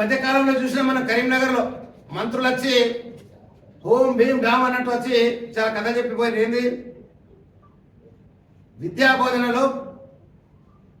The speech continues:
ప్రభుత్వ పాఠశాలలు చాలా గొప్పగా ఉన్నాయి, దాన్ని చాలా పైకి తీసుకొస్తామని. మరి ఇది మంత్రులకు తెలుసా అంటున్నాను.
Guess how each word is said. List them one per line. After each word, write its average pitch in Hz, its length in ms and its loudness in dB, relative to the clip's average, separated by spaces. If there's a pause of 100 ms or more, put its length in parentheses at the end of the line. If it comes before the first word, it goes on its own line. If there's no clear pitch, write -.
(120)
ప్రభుత్వ 247 420 -4
పాఠశాలలు 226 640 0 (400)
చాలా 196 220 -2
గొప్పగా 196 300 -6
ఉన్నాయి, 240 220 -4 (200)
దాన్ని 190 260 -6
చాలా 190 240 -2
పైకి 190 240 -6
తీసుకొస్తామని. 170 540 -8 (720)
మరి 165 140 -6
ఇది 170 120 -2
మంత్రులకు 185 340 -6
తెలుసా 180 300 -6
అంటున్నాను. 185 320 -8